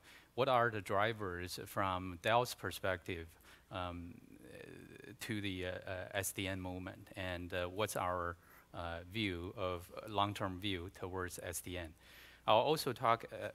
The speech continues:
about a few market, uh, opportunity examples, and, uh, those are from our business vantage point. Some are very immediate short-term, um, uh, uh, opportunities. Some are long-term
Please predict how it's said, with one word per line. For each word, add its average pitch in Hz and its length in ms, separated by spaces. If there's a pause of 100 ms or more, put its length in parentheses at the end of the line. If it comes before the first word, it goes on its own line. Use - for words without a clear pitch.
about 104 440
a - 80
few 135 640
market, 110 460 (180)
uh, 101 180
opportunity 135 560
examples, 98 840 (380)
and, 98 300
uh, 98 100
those 110 320
are 95 640
from 95 500
our 107 240
business 104 560 (100)
vantage 107 440
point. 120 300 (420)
Some 110 380
are 92 380 (180)
very 107 540
immediate 98 480
short-term, 101 680 (240)
um, 90 460
uh, - 20 (840)
uh, 90 220
opportunities. 117 800
Some 101 420
are 95 260
long-term 101 600